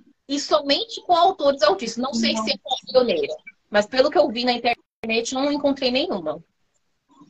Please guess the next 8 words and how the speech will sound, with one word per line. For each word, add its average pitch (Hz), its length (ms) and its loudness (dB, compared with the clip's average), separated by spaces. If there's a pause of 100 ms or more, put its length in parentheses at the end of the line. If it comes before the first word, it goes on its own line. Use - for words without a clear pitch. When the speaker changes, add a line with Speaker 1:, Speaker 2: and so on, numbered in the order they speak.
(840)
Speaker 2:
Que 302 400 0 (260)
coisa, 269 800 6
né? 202 500 4 (340)
Eu 214 140 2
também 240 280 6
não 415 200 2
conhecia, 554 840 2
gente. 196 1120 4